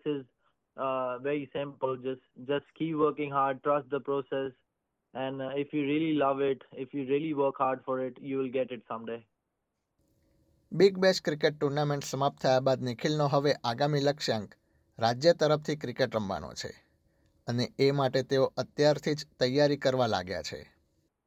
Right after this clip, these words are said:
Speaker 1: Uh, my next, uh, goal, uh, is to play state cricket in Australia. Uh, that's my, that's my biggest goal after getting the Big Bash contract. So, uh,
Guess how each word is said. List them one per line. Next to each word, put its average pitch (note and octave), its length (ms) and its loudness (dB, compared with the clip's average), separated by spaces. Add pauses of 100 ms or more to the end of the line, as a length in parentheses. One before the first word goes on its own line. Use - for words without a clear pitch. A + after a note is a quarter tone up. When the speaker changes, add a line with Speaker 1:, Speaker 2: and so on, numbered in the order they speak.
(280)
Speaker 1:
Uh, F#3+ 640 0
my F#3 240 -2
next, F#3+ 440 -6
uh, G#3 340 2 (1000)
goal, F#3+ 320 0 (280)
uh, D3 420 0
is D#3 220 -6
to D#3+ 140 -4
play D3+ 240 0 (200)
state D#3 300 -4
cricket D#3 300 -6
in D3 80 -4
Australia. E3 600 -4 (1000)
Uh, A#2 400 -2 (760)
that's C3+ 320 0
my, C3+ 240 0
that's C#3 260 0
my C#3+ 200 0
biggest C3 400 0
goal C3+ 220 2
after B2+ 420 -2
getting B2+ 340 -2
the A#2 60 -8
Big A#2+ 220 -6
Bash B2+ 260 0
contract. D#3 460 -8 (120)
So, C3+ 460 0 (460)
uh, C3 360 0